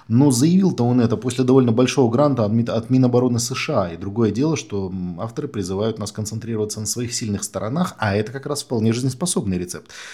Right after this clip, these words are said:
Только он жизнеспособен и без Селигмана.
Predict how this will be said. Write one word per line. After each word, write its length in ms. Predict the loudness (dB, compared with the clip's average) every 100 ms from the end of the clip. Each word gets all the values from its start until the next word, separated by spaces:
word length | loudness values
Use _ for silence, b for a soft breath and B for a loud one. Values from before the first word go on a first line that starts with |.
| B B _
Только 200 | 0 4
он 120 | 2
жизнеспособен 640 | 2 -2 -2 -2 2 2 2
и 20 |
без 280 | 0 0 0
Селигмана. 600 | -2 -6 -10 -20 -20